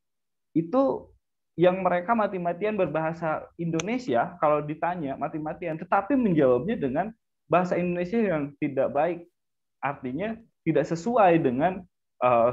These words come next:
struktur, tidak sesuai dengan, eh, semantika, dan tidak sesuai dengan, eh, apa?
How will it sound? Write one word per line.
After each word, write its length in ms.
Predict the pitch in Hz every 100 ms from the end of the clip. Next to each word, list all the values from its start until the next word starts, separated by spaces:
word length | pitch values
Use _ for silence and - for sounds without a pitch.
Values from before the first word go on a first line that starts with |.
| 120
struktur, 720 | - 117 - - 185 196 190
tidak 240 | 127 127
sesuai 400 | 127 120 139 170
dengan, 480 | 160 131 117 110 110 - _ _ _ _ 117
eh, 240 | 110 107 -
semantika, 800 | 135 123 120 131 - 180 190 - - _
dan 160 | - 135
tidak 240 | 135 123
sesuai 400 | 131 - 139 170
dengan, 400 | 160 113 139 160 165 _ _ _ _ _ 117
eh, 140 | 113
apa? 400 | 143 - 202 202